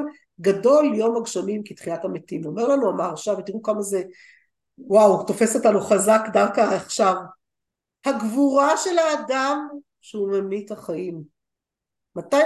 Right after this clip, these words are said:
נחשב אדם גיבור? מהי גבורה? שמי שנוצח במלחמה, מי שהצליח להרוג את אויביו, להמית את החיים.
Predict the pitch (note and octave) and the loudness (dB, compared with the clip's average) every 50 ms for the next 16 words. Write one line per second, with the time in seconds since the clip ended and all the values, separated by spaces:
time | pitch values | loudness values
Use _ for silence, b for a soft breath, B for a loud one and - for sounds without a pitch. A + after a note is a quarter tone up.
0 | E4 D4 - - B3+ A#3 A#3 A3 - G#3+ G3+ G#3+ G#3 E3+ F3 F3 D3+ C#3+ D#3 E3 | 0 -2 -4 -4 -2 -2 -2 0 0 0 0 0 -4 -8 -10 -14 -14 -10 -10 -8
1 | E3 E3 F3+ G3 G3+ G3+ G3 G#3 A#3 A#3 G3 F3 F#3 F#3+ G3 G#3 G3+ F3 - - | -6 -6 -8 -8 -6 -4 -4 -2 -2 -4 -6 -10 -8 -6 -6 -6 -6 -6 -10 -14
2 | _ _ _ _ _ _ _ _ - - F#3 F3+ G3 G3+ - - G3+ F#3 E3 - | _ _ _ _ _ _ _ _ -10 -8 -6 -4 -4 -4 -4 -4 -4 -4 -6 -8
3 | - - - A#3+ A#3 G#3+ G3+ G#3+ F#3+ F#3+ F#3 F3+ F3 E3 - - E3+ - F#3 F#3+ | -10 -6 -2 0 0 0 0 -2 -4 -4 -2 -2 -4 -6 -6 -10 -10 -8 -6 -6
4 | G#3 A3+ B3+ C#4 - - b b b b b b _ _ _ _ _ _ F#3+ G#3 | -4 -4 -6 -8 -10 -16 b b b b b b _ _ _ _ _ _ -10 -10
5 | G3+ - C4 A3 - - - C4+ C4 C4 - - A3 G3 F#3 G3 F#3+ F3+ F#3 G3+ | -6 -6 -8 -8 -8 -6 -2 -2 -2 -2 -2 -2 -4 -2 -2 -2 -2 0 0 0
6 | G3 G3+ G#3 G#3 G3 F3 F3 E3+ G#3 G3+ F3 D#3 D3 - _ _ _ _ _ _ | 0 0 -2 -2 -4 -4 -2 0 -2 -2 -2 -4 -10 -16 _ _ _ _ _ _
7 | _ _ _ _ _ _ _ _ _ _ _ _ _ _ _ _ _ - _ _ | _ _ _ _ _ _ _ _ _ _ _ _ _ _ _ _ _ -20 _ _
8 | _ _ _ _ _ _ - F3 - - G3 G3 G#3+ A#3+ A#3 A#3 A3 - F3 - | _ _ _ _ _ _ -8 -6 -4 -4 -4 -4 -4 -6 -6 -8 -8 -8 -8 -8
9 | - F3 F#3 G#3 G3+ E3+ D#3+ | -6 -6 -4 -4 -6 -6 -10